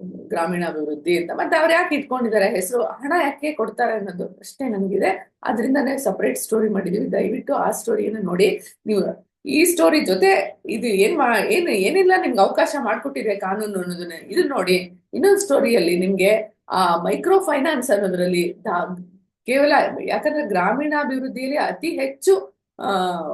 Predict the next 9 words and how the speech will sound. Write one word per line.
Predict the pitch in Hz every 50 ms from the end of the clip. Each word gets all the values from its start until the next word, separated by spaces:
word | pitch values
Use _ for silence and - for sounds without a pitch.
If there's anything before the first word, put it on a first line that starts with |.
| - - - - - - - - - - -
ನಮ್ | - 202 214 196
ದೇಶ, | 180 190 - - - -
ನಮ್ಮ | 202 220 208
ರಾಜ್ಯದಲ್ಲಿ | 190 180 180 208 - - 247 311 247 269 254 247 226 208 214 240 - - - _ _ _ _ -
ವಹಿವಾಟು | - 302 285 311 349 339 311 294 - 277
ನಡೆಸ್ತಾ | 220 202 180 - - - - -
ಇರೋದೇ | - 202 208 202 220 233
ಈ | - - - - 196 233 220 214 196 - 165 165 165 165 165
ಧರ್ಮಸ್ಥಳ | 180 190 - 202 - - - 226 214